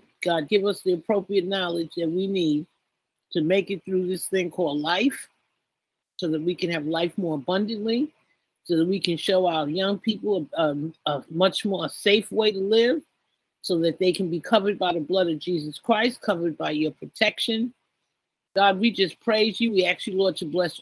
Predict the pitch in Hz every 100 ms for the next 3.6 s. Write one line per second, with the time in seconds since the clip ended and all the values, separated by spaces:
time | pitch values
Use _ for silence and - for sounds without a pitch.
0 | _ 202 214 226 - 226 214 220 208 208
1 | 208 185 226 208 233 254 226 165 226 214
2 | 196 175 170 196 220 - 233 220 220 233
3 | 233 - 240 247 262